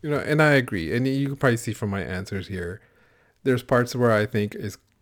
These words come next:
clearly unethical or where I draw the line and someone else might not.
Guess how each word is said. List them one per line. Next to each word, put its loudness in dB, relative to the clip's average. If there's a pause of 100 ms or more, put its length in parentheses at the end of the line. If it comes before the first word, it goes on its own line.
clearly 4
unethical 0 (420)
or -2
where -2
I 0
draw -2
the -4
line -6
and -12
someone -6
else -8
might -8
not. -14